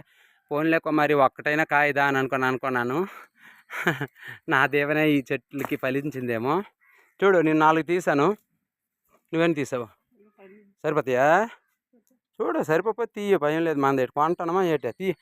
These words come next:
Speaker 1: అలా కింద తీ ఒకటి. ఫుల్ కల్పిస్తే ఆ రెండే జగ్గులు, మూడే జగ్గులు వాళ్ళ కడుపు నిండా తాగాల. ఆ సప్-,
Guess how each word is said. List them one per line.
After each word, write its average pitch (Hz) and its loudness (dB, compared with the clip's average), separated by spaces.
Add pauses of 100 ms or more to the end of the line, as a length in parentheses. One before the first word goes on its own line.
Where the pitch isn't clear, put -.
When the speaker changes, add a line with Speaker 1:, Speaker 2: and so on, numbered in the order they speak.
(220)
Speaker 1:
అలా 165 -2
కింద 208 -6
తీ 226 -14
ఒకటి. 208 -6 (920)
ఫుల్ 220 -8
కల్పిస్తే 214 -4
ఆ 175 2
రెండే 170 0
జగ్గులు, 170 -4
మూడే 175 -2
జగ్గులు 165 0
వాళ్ళ 151 2
కడుపు 151 -4
నిండా 160 0
తాగాల. 151 0 (1000)
ఆ 117 -20
సప్-, - -8